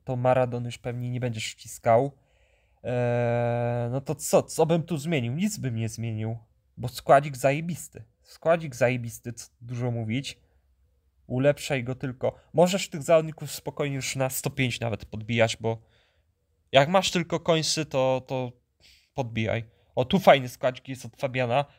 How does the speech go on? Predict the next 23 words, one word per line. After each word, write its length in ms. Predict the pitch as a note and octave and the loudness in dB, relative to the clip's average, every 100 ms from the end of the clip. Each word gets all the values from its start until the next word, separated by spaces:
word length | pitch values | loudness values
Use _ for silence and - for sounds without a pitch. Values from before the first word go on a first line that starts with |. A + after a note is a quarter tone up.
| _ | _
Moja 260 | C#3 D3+ | 4 6
ulubiona 540 | D3+ C#3+ C3+ C3+ C#3+ C#3 | 4 0 -4 -6 -2 -2
liga 300 | C3+ C3+ C3 | -2 -2 0
nos. 440 | C3+ B2+ - - _ _ _ | 0 -2 -4 -14 _ _ _
E, 340 | - A2+ A#2 A#2 | -8 -4 -4 -4
to 160 | A#2+ B2+ _ _ _ | -8 -10 _ _ _
tobie 220 | C#3+ B2+ | -2 -2
też 420 | B2+ B2+ - - - | 0 0 0 -4 -2
serduszko 480 | C3 A#2+ A#2 - | -2 -2 -6 -4
dam 200 | A#2 A#2 | -2 -2
od 120 | A#2 A#2 | -2 4
razu. 520 | B2 B2 D3 D#3 - _ _ _ _ _ _ | 4 4 0 -2 -6 _ _ _ _ _ _
E, 200 | - A#2+ | -6 -6
Pepe 320 | - F3 C#3 | 6 6 6
będzie 340 | A#2+ A#2+ A2+ A#2 | 2 0 -2 -6
z, 380 | A2+ A#2+ A#2+ A2+ _ _ _ _ _ _ _ _ - | -4 -4 -4 -8 _ _ _ _ _ _ _ _ 0
teraz 360 | B2 A#2+ A#2+ | 4 4 4
z 60 | - | -6
tego 280 | B2 B2 B2 | -6 -4 -6
eventu, 400 | A#2 A#2+ A2 A2+ | -2 -4 -4 -14
co 160 | - | -10
jest 140 | A2 - | -10 -4
flashback. 720 | A#2 A2+ A2 G#2+ A#2 - | 0 0 2 2 2 -2